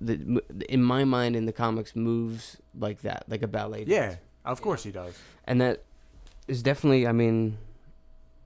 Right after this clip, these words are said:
Speaker 1: portrayed in the books, like, you know, as far as, like, what Neil Adams did, and then later with, uh, Alan Moore. Like, it's just, like, the whole origin, too, like, of, like, not knowing.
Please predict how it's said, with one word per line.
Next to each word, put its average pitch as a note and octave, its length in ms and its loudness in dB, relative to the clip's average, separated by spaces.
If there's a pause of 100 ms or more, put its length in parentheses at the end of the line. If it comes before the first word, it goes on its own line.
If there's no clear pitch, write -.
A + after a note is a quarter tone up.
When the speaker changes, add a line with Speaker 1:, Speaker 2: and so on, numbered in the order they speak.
(280)
Speaker 1:
portrayed A#2 360 0
in A2+ 80 0
the G#2+ 80 -2
books, A2 340 -2
like, G#2 220 -8
you A2+ 60 -2
know, A2 300 -4
as - 120 -12
far A2 200 -4
as, G#2+ 140 -6
like, A2 180 -8
what A2 140 -6
Neil G#2+ 260 -2
Adams G#2+ 360 -4
did, G#2+ 220 -4
and G#2+ 160 -8
then G#2 280 -6 (680)
later A2+ 300 2
with, G#2+ 260 -4
uh, G#2+ 180 -2
Alan A2 300 0
Moore. A2 420 0 (1400)
Like, A2+ 220 -6
it's A2+ 140 -6
just, - 240 -8
like, A2 140 -4
the A2+ 200 -2
whole A#2+ 400 -4
origin, A2+ 500 -2
too, A#2+ 300 -4
like, A2 220 -4
of, A2 180 -6
like, G#2+ 180 -6
not A2+ 320 0
knowing. G#2+ 480 0